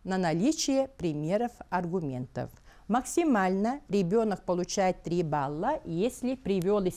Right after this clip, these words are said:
текста два примера и, а, объяснил содержание данного фрагмента. Славка давно мечтал о море и парусниках,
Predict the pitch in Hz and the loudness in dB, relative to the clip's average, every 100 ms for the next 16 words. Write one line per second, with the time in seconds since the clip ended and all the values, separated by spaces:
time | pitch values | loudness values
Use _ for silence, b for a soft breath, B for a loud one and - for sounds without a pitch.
0 | - 202 196 - 170 147 202 269 185 160 | -2 -4 -4 -2 -2 0 0 0 0 -2
1 | 143 143 156 254 226 B B B 180 262 | -2 -4 0 0 0 B B B 0 4
2 | 370 - b b b - - 175 151 156 | 2 0 b b b -6 0 0 2 -2
3 | - 185 311 330 - 196 160 160 156 190 | 0 0 0 -2 -4 -2 0 0 2 2
4 | 226 220 151 156 160 165 - 143 139 127 | 2 2 2 0 0 -4 -4 -6 -6 -8
5 | 123 - 123 - - b b b b - | -10 -12 -16 -16 -20 b b b b -2
6 | 214 247 392 - 311 220 190 202 269 214 | 2 4 2 2 4 4 2 2 2 0
7 | - - 208 220 165 156 180 285 262 - | -2 0 0 2 0 0 0 0 0 -4
8 | 185 - 151 147 143 156 139 123 117 | -6 -4 -4 -4 -8 -12 -10 -10 -10